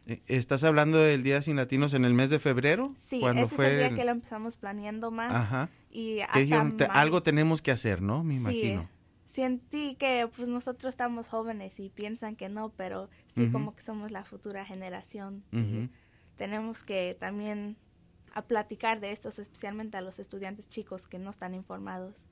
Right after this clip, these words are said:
Speaker 1: Ujú. Y el apoyo de, de sus papás, lo, me imagino que lo tienen al cien por ciento, ¿no? Sí los
Speaker 2: Sí,
Speaker 1: apoyan.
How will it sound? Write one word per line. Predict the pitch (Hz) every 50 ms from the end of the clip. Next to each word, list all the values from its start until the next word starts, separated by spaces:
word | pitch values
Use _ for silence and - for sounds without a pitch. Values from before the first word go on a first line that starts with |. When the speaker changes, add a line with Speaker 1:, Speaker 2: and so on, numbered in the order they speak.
| _
Speaker 1:
Ujú. | - 123 120 110 123 123 127 147 - - - - - - - _ _
Y | 117 123
el | 127 127
apoyo | 123 117 - - 139 143 143 151 156
de, | 147 151 143 139 131 127 123 117
de | 117 131 127 123 117
sus | - - -
papás, | - 135 120 - - 123 127 131 127 131
lo, | 131 131 127 123 123 120 120
me | - 120 127
imagino | 120 113 110 104 - 131 123 131 135
que | 135 131 123
lo | 117 113
tienen | 113 - 123 123 123 127 123 117
al | 113 104
cien | - 123 113 101
por | - 117 113
ciento, | 104 - 117 110 95 - 95
¿no? | 104 110
Sí | 110 - 113
los | 127 120
Speaker 2:
Sí, | 113
Speaker 1:
apoyan. | 110 104 214 113 107 104 98 92 92